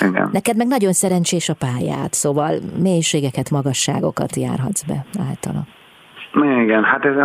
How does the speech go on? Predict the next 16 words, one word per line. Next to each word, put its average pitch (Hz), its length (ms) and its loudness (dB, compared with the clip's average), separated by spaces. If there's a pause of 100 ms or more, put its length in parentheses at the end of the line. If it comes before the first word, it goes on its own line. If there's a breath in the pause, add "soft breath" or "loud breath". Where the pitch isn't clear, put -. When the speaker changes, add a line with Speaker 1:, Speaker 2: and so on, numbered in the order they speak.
(160)
Speaker 1:
ha 127 100 2
valamire 123 1120 2
büszke 110 400 0
vagyok, 107 300 2
vagy 95 140 2
boldog 107 340 4
vagyok, 104 260 2
akkor 101 260 0
az 101 100 2
az, 92 180 0
hogy 92 120 0
tényleg 90 280 0
nagyon - 260 -12
széles - 380 0
a - 40 -2
spektrum, - 500 -2